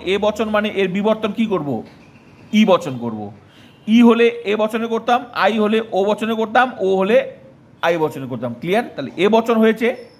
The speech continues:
এখনই তোমাদেরকে নিয়মটা দেখালাম, এই যেখানে দেখা গেলো মুখস্থ রাখতেই হবে। যেমন আবর্তনের ক্ষেত্রে মুখস্থ রাখতে হতো, বিবর্তনের ক্ষেত্রে মুখস্থ রাখতে হবে। ক্লিয়ার? তাহলে এ বচন হয়েছে, এই লাইনটা এ বচন, তাহলে এর পরের লাইনটা কিসে করব? ই বচনে করব। তাহলে যেহেতু ই বচনে করব, তার শুরুটা দিতে হবে। তাহলে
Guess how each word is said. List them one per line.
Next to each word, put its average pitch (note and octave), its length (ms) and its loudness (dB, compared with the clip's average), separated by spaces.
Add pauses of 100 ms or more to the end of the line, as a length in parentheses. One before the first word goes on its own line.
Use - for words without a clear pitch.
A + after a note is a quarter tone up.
এখনই G3 300 -4
তোমাদেরকে G3+ 400 -4
নিয়মটা F#3+ 300 -2
দেখালাম, F3 320 0
এই E3 60 -4
যেখানে D#3+ 180 -6
দেখা D#3+ 180 0
গেলো D#3 160 -4
মুখস্থ E3+ 280 -6
রাখতেই F#3 320 0
হবে। F#3+ 160 -2 (320)
যেমন E3+ 280 0
আবর্তনের F#3 400 -2
ক্ষেত্রে F3 200 -6
মুখস্থ F3+ 320 -8
রাখতে E3+ 280 -2
হতো, F#3 180 -2
বিবর্তনের D#3 480 -4
ক্ষেত্রে C#3 200 -4
মুখস্থ C#3 280 -6
রাখতে G#2+ 240 -6
হবে। A2+ 120 -8
ক্লিয়ার? F#3 200 -2 (440)
তাহলে F#3 140 2
এ G#3 180 4
বচন A3+ 300 0
হয়েছে, A3 400 2 (420)
এই F#3+ 100 -2
লাইনটা G#3 240 -2
এ G#3+ 100 2
বচন, A3+ 320 -2
তাহলে F3+ 160 -2
এর F#3+ 100 -4
পরের G3 220 2
লাইনটা G#3 180 0
কিসে G3+ 220 -6
করব? G#3 380 -2
ই F#3+ 140 -6
বচনে C#3+ 360 -2
করব। G#2+ 300 -6 (360)
তাহলে F3+ 180 0
যেহেতু B3 640 2
ই A#3 120 2
বচনে B3 360 0
করব, A#3+ 300 -2
তার A3 220 -2
শুরুটা A3 420 -4
দিতে G#3+ 240 -2
হবে। G#3 200 2 (240)
তাহলে F3 160 -4